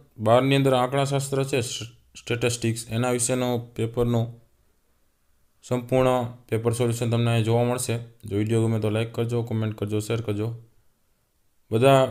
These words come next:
વીડિયો સેક્શનની અંદર તમે આ સ્ટાન્ડર્ડ ટ્વેલ્વની અંદર આવા પેપર સોલ્યુશન તમે જોઈ શકશો. તો અલગ અલગ પેપર છે એ જોતા રહેજો,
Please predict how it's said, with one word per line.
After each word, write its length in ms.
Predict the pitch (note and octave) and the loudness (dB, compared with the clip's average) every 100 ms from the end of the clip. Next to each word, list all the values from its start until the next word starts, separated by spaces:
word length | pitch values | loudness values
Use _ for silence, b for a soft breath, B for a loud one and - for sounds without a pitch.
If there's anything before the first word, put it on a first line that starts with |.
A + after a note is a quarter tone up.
| G2 | 0
વીડિયો 280 | A#2 B2 B2+ | 0 2 2
સેક્શનની 760 | B2 A#2+ - B2+ B2 B2 B2 | 0 -4 -4 -4 -4 -4 -4
અંદર 340 | A#2+ A#2 A2+ A2 | -2 0 0 -2
તમે 440 | - - A2+ A2 | -8 -8 -4 -2
આ 320 | A2 A2 G#2+ | -2 -2 -4
સ્ટાન્ડર્ડ 440 | - - A2 A2 G#2+ | -10 -6 -2 0 0
ટ્વેલ્વની 460 | A2+ A#2 A2+ A2+ | 0 0 0 0
અંદર 260 | A2 G#2 G#2 | 0 -2 -2
આવા 180 | G#2 G#2 | -2 -2
પેપર 360 | - G#2+ - | -2 -4 -4
સોલ્યુશન 400 | G#2 A2 G#2 A2 | -4 -4 -4 -6
તમે 160 | G#2+ A2 | -4 -4
જોઈ 160 | G#2+ A#2+ | -2 -4
શકશો. 500 | A#2 - G#2+ G#2+ - _ _ _ _ _ _ _ _ _ _ _ _ _ _ _ _ _ _ _ _ _ _ _ - | -6 -8 -8 -8 -10 _ _ _ _ _ _ _ _ _ _ _ _ _ _ _ _ _ _ _ _ _ _ _ -4
તો 340 | G#2+ G#2+ G#2 - _ _ _ - | 0 0 -2 -8 _ _ _ -6
અલગ 260 | A#2+ A#2+ B2 | -2 0 2
અલગ 260 | B2 A#2+ - _ _ _ _ _ - | 2 0 -6 _ _ _ _ _ -10
પેપર 300 | A#2 A#2 A#2 | -6 -2 0
છે 100 | A#2 | 2
એ 300 | A#2 G#2+ G#2+ | 2 4 2
જોતા 360 | G#2 G#2 G#2 A#2+ | 0 -4 0 2
રહેજો, 260 | A#2+ B2 | 2 -2